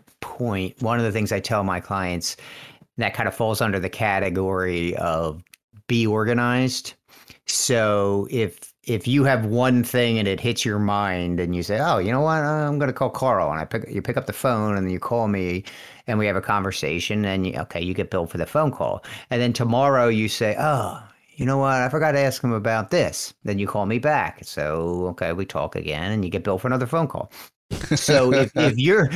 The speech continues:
Speaker 1: if you're disorganized, you know, but everybody wants an answer now, but if
Speaker 2: Yeah,
Speaker 1: you can
Speaker 2: very impatient world.
Speaker 1: Yeah, very impatient. That's, you know,
Speaker 2: Well,
Speaker 1: with the,
Speaker 2: and, and
Speaker 1: the
Speaker 2: when you're
Speaker 1: world
Speaker 2: going
Speaker 1: of
Speaker 2: through those em-,
Speaker 1: text.
Speaker 2: emotions, it's hard to stay impatient because sometimes your response is, like, what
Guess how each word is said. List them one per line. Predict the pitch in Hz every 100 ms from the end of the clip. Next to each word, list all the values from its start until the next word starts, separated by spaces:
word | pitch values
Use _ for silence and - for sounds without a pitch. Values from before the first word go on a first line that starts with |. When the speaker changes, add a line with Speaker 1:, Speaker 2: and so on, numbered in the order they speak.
| 180
Speaker 1:
if | 156 131
you're | 147 214
disorganized, | 190 170 175 185 151 127 107 104 104 117
you |
know, | 123
but | 117 -
everybody | 170 208 202 170
wants | 151 143
an | 131
answer | 120 117 - 90
now, | 87 85 82 120 113 113
but | 110
if | 110
Speaker 2:
Yeah, | 107 104 131
Speaker 1:
you | 175
can | - 135
Speaker 2:
very | 131 135
impatient | 117 123 120 117 107
world. | 107 104
Speaker 1:
Yeah, | 101 143 139 113 113
very | 113 151 170
impatient. | 143 139 123 107 104
That's, | 113
you | 110
know, | 190
Speaker 2:
Well, | 185
Speaker 1:
with |
the, | 214
Speaker 2:
and, | 220
and | - 208
Speaker 1:
the |
Speaker 2:
when | 233
you're | 226
Speaker 1:
world | 202
Speaker 2:
going | 262
Speaker 1:
of | 214
Speaker 2:
through | 190
those | 170
em-, | 160
Speaker 1:
text. | 147
Speaker 2:
emotions, | 147 135 160 220 147 120
it's | 127 -
hard | - 139 156 170
to | 135
stay | - 107
impatient | 101 110 92 104
because | 110 147 131
sometimes | 160 175 180 117
your | 120 147
response | 131 - - 131 131 113
is, | 101
like, | 104
what | 104 107